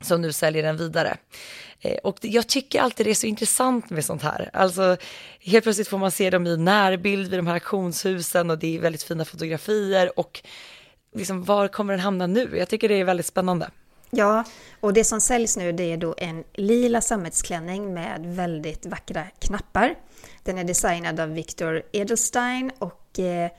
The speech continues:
Speaker 2: Diana bar den klänningen vid fotografering tillsammans med prins Charles nittonhundranittioett. Och det var,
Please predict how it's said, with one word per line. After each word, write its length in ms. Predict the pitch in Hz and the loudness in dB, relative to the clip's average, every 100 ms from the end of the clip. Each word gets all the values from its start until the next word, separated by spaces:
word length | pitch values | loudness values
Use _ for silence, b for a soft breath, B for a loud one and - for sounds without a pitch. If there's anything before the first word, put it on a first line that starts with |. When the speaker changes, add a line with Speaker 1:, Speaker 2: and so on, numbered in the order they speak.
| b b | b b
Speaker 2:
Diana 320 | - 226 269 240 | 0 0 0 0
bar 160 | 208 | 0
den 80 | 170 | 0
klänningen 340 | 170 175 165 170 | -4 -6 -6 -8
vid 120 | 165 | -8
fotografering 720 | 185 180 - - 339 - 160 | -6 -6 -4 0 0 0 -4
tillsammans 340 | - 170 160 - | -6 -6 -6 -10
med 120 | - | -12
prins 280 | 175 - - | -6 0 2
Charles 420 | - - - - | 2 0 -4 -4
nittonhundranittioett. 1000 | 185 170 156 117 170 - - 185 - B B B B | -8 -10 -12 -12 -12 -10 -6 -6 -8 B B B B
Och 60 | - | -2
det 60 | |
var, 140 | 233 | 2